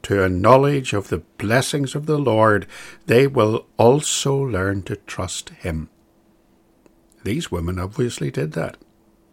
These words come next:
They must have known the Saviour, especially these women of Judah.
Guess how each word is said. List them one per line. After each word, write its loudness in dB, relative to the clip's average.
They 6
must 2
have 2
known 0
the 0
Saviour, -2
especially 0
these 2
women 4
of -2
Judah. -4